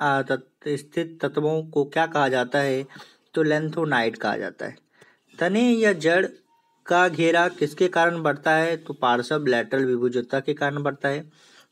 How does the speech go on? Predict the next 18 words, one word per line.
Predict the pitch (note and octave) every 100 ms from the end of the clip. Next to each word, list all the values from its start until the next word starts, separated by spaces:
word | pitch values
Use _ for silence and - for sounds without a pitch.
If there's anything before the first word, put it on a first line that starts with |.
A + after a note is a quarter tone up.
| -
दुनिया | D#3 F#3+ G3
की | G#3+
पहली | G#3+ E3+ D#3+ F#3 G#3+
robot | D3+ B2 B2 A#2+ -
इसकी | D3+ D#3+ A3
प्रतियोगिता | G#3+ - C3 A#2 A#2+ A#2 - -
किस | F3
देश | D3+ C#3+ D3+
में | D3
आयोजित | C3 B2+ C3 -
की | C3+
गई | D3 D3
है? | E3+
तो | - B2+
दक्षिण | B2 - F3+
कोरियाई | F3+ - A2+ A2+ B2+
देश | B2+ A#2+
में | B2